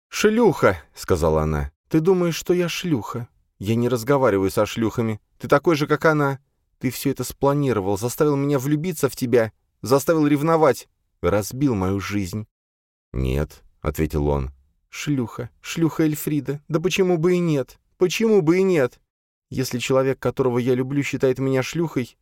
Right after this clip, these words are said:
я должна соответствовать его представлениям. Почему бы и нет? Я стану шлюхой и этим буду зарабатывать себе на жизнь.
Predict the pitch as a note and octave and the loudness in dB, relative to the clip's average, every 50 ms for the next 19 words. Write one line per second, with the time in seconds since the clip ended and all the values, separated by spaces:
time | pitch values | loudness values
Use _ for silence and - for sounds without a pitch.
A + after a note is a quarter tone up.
0 | _ - B2+ B2 A#2 C3+ C3 B2 D3 C#3+ B2+ - C#3+ B2 - D3+ D3 B2+ - - | _ -2 0 2 4 4 4 4 2 0 2 2 0 2 2 2 0 0 0 -2
1 | A#2+ A2+ G#2 - A#2+ A#2 A2+ A2 - - B2 A#2 - - - C3 A#2+ A2+ A#2 A#2 | -2 -2 0 0 0 0 0 0 0 0 -2 -4 -4 0 2 4 4 4 4 2
2 | A2+ A2 A2+ A2+ A2+ A#2+ - _ _ _ _ _ F#3 F#3 - - G3 E3+ D#3 C3 | 2 0 0 -2 -4 -6 -8 _ _ _ _ _ -6 -2 0 2 2 2 2 2
3 | D3 D3+ D3+ D3 C3 A#2 A#2 _ _ _ _ _ _ _ _ _ _ _ _ _ | 0 0 0 0 -2 -4 -6 _ _ _ _ _ _ _ _ _ _ _ _ _
4 | _ _ _ - F#2+ A#2 A2 - - C3 A#2+ A#2+ A#2 - - D3 D#3+ F3 D3+ - | _ _ _ -4 -2 -2 -2 0 0 0 0 0 -2 -4 -4 -2 -2 -2 -2 -2
5 | B2 A2+ - - C3 C3 - - D3 D3 - C#3+ C3+ B2+ A#2+ C3 A2+ A2+ G#2+ B2+ | -4 -4 -2 -2 -4 -2 0 0 -2 0 -2 -2 -4 -2 -2 -4 -4 0 2 2
6 | B2+ B2+ B2+ B2 C#3+ C#3+ - C3 B2+ B2 - - B2+ C3+ C3+ C3 C3 C3+ B2+ A#2+ | 4 4 4 2 2 0 0 0 -2 -2 -4 -2 0 2 2 2 2 0 0 0
7 | B2+ A#2 G2+ G2 G#2 G2+ | -2 -2 -2 -2 -4 -6